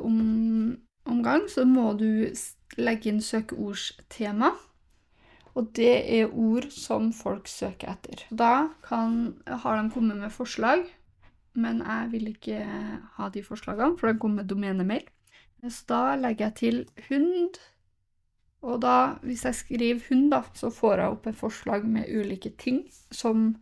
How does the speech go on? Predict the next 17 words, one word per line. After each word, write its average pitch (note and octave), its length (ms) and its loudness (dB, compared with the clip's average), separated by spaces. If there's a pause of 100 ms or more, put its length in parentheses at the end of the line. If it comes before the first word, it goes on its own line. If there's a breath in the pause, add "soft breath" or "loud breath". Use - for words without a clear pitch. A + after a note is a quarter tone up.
(440 soft breath)
eh, G#3 300 -12 (260)
de A3 80 -2 (400)
kan, G#2+ 560 -4
eh, G#2+ 480 -10
legge G#3+ 380 -4
inn C4 100 0
som A#3 160 -2
tema. B3 300 4 (340)
Så - 180 -20
da A3+ 460 2
tar G3 240 0
jeg G3 160 -2
bare - 300 -6 (180)
hund, D#4+ 160 -2 (240)
rett C#4 240 -6
og C#4+ 80 -10
slett. - 360 -4